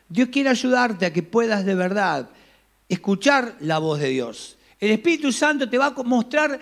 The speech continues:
ciertas cosas que tenés que hacer en este año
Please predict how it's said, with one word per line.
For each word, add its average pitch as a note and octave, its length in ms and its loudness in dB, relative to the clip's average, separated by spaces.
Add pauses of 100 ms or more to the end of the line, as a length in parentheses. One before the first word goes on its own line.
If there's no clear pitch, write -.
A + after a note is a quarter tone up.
(100)
ciertas D#4 600 -2
cosas - 600 -4 (640)
que A3 140 4
tenés C#4+ 180 2
que D4+ 80 -2
hacer C#4 220 2
en C4 100 0
este C4+ 240 2
año F#3+ 460 -2